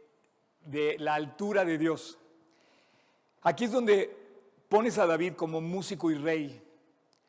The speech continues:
O sea, era un músico que después fue un conquistador y llevó a la altura en la que estuvo David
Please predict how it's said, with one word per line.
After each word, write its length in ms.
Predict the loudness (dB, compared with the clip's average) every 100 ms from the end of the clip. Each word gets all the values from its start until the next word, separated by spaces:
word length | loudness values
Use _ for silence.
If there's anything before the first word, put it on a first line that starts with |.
| _ _ _
O 40 |
sea, 240 | 0 0 0
era 140 | -2
un 240 | 0 0 2
músico 640 | 0 0 -6 -4 -4 -6 -16 _ _ _ _ _ _ _ _ _ _
que 100 | -4
después 400 | -4 -2 -2 -2
fue 180 | 0 -2
un 300 | -2 -4 -10 -14 -20 _ _ _ -6
conquistador 880 | -6 -4 -8 -6 -2 0 2 0 -4 -16 _ -14
y 120 | -6
llevó 840 | -4 -2 -2 -2 -6 -16 -20 _
a 160 | -2 -2
la 120 | 0
altura 520 | -4 -6 -8 -2 0
en 60 | 0
la 120 | -4
que 100 | -8
estuvo 400 | -12 -8 -6 -4
David 340 | -2 -2 -4